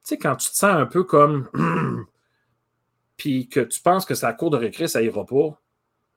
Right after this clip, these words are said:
qu'est-ce que tu peux faire ? Parce que je t'ouvre la porte, tu pourrais rester avec moi. Il n'est pas en retenue. Il y a plein d'élèves qui restent, moi, là, pour faire des, pour finir des projets, puis blabla, toutes sortes d'affaires.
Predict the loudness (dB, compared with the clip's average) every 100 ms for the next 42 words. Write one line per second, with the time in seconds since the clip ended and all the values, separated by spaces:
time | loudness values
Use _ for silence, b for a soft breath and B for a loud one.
0 | _ _ -2 -2 -2 -4 -4 -4 -8 -10
1 | _ _ _ _ _ _ _ _ _ _
2 | _ _ _ _ _ _ _ _ _ _
3 | _ _ _ _ -12 -12 -6 -6 -2 0
4 | 4 4 4 0 0 _ _ -18 -12 -8
5 | -6 -4 0 0 0 -4 -6 -8 -14 -6
6 | -4 -2 -2 0 4 4 4 _ _ _
7 | _ _ _ _ _ _ _ _ -20 -2
8 | 2 6 6 4 0 -2 -4 -4 -2 -2
9 | -2 -4 -4 -6 -6 -2 -2 0 4 4
10 | 6 4 2 -4 -4 0 4 4 4 0
11 | -2 -2 2 2 2